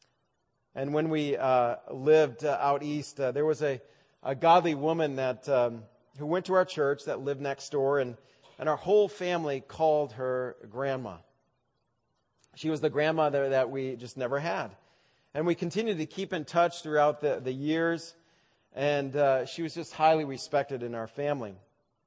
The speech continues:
And so years later, while I was actually in, in seminary, um, uh, we had received the news that her health was failing, and that hospice was present, and that, uh, if we wanted to see her,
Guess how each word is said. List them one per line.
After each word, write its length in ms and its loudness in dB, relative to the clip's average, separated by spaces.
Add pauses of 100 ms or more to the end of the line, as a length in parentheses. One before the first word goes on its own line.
(760)
And 100 -12
so 120 -2
years 360 4
later, 280 4
while 240 6
I 20 6
was 280 0 (360)
actually 400 0
in, 220 -2
in 200 -8
seminary, 640 -2 (640)
um, 500 4 (420)
uh, 120 -12 (120)
we 160 -6
had 240 -4
received 380 -6
the 80 -6
news 300 -6
that 180 -4
her 240 -8
health 340 -4
was 560 -8
failing, 500 -6 (960)
and 340 -4
that 120 -2
hospice 580 -2
was 200 -6
present, 460 2
and 180 -8
that, 360 -4
uh, 200 0
if 100 -12
we 60 -8
wanted 380 -2
to 60 -6
see 280 -10
her, 260 -4